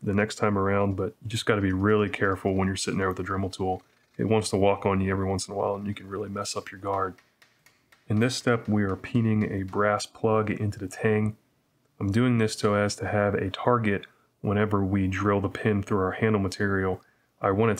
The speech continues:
to impact a soft material so that it drills through it easily, doesn't create excess heat,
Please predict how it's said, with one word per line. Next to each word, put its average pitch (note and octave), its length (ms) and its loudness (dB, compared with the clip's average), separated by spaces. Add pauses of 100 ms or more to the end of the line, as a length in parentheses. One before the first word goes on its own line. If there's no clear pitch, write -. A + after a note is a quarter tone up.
to F#2+ 80 -2
impact G#2 380 0
a F#2+ 100 -2
soft B2 380 2
material F#2+ 640 -2 (260)
so - 160 -4
that F#2+ 60 0
it G2 40 -2
drills G2+ 300 -2
through F#2 220 -2
it - 80 -6
easily, F#2+ 520 0 (240)
doesn't G#2+ 240 0
create G2 380 -2
excess G2 380 -4
heat, A#2+ 320 0